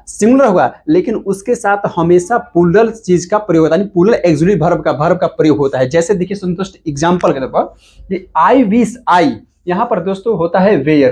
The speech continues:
कोरी कल्पना में हमेशा वेयर का प्रयोग होता है क्योंकि ये प्लूरल है। अब I के साथ हम वाज लगा सकते हैं, लेकिन यहाँ पर क्या प्रयोग हुआ है कि I wish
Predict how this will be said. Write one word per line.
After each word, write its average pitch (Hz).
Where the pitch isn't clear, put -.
कोरी 185
कल्पना 202
में 214
हमेशा 190
वेयर 170
का 196
प्रयोग 165
होता 156
है 156
क्योंकि 170
ये 170
प्लूरल 190
है। 220
अब 175
I 214
के 214
साथ 208
हम 175
वाज 165
लगा 175
सकते 180
हैं, 170
लेकिन 135
यहाँ 180
पर 202
क्या 196
प्रयोग 202
हुआ 185
है 233
कि 196
I 175
wish 226